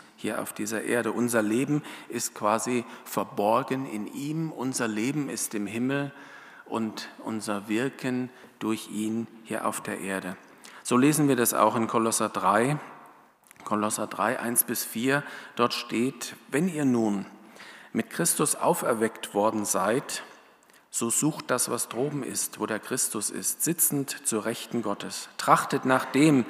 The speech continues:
was droben ist, nicht nach dem, was auf Erden ist. Denn ihr seid gestorben und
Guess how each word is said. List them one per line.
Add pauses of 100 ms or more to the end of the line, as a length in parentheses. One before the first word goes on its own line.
(220)
was
droben
ist,
nicht
nach
dem,
was
auf
Erden
ist. (540)
Denn
ihr
seid
gestorben (460)
und